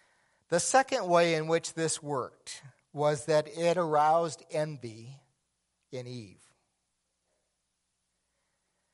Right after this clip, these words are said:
that reflected the very envy that Satan had for God. Now, if you go to, um, Ezekiel, I think it's chapter fourteen, verse twenty-eight, but I don't remember that for sure.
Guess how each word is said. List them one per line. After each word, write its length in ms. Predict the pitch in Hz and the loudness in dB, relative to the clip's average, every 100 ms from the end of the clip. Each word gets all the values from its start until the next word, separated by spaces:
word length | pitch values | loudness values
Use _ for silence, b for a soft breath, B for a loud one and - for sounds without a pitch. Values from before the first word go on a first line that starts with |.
| _ - | _ 0
that 200 | 180 185 | 4 6
reflected 800 | 190 180 - 254 277 - 180 160 | 4 0 0 6 6 4 -6 -2
the 120 | 170 | -2
very 320 | 147 202 220 190 | 0 0 0 -2
envy 400 | 196 196 190 196 | -2 0 -2 -2
that 200 | 185 165 | 0 0
Satan 540 | - - 214 - 170 147 | 0 -4 -4 -6 -10 -10
had 420 | 131 156 156 151 | -6 -2 -2 -2
for 140 | 151 | -6
God. 340 | 139 160 143 123 | 0 2 2 0
Now, 120 | 131 | -6
if 120 | - | -6
you 60 | 165 | -2
go 220 | 156 156 | 2 2
to, 340 | 156 156 139 - B B 156 | 0 -6 -8 -10 B B -8
um, 220 | 143 143 | -6 -6
Ezekiel, 600 | 143 151 190 - 165 151 | -4 -2 -2 0 2 2
I 80 | 143 | 0
think 280 | 175 165 | -4 -6
it's 180 | 156 143 | -6 -6
chapter 360 | - 147 143 143 | -2 -2 -2 -12
fourteen, 500 | - 151 - 160 147 | -6 -8 -8 -12 -10
verse 220 | 143 131 | -10 -10
twenty-eight, 520 | - 147 135 139 139 | -10 -10 -6 -8 -8
but 100 | 127 | -4
I 120 | 127 | -4
don't 160 | 135 117 | -4 -6
remember 320 | 127 127 123 | -12 -10 -8
that 220 | 123 117 - | -4 -4 -6
for 80 | |
sure. 320 | 123 131 135 | -12 -8 -8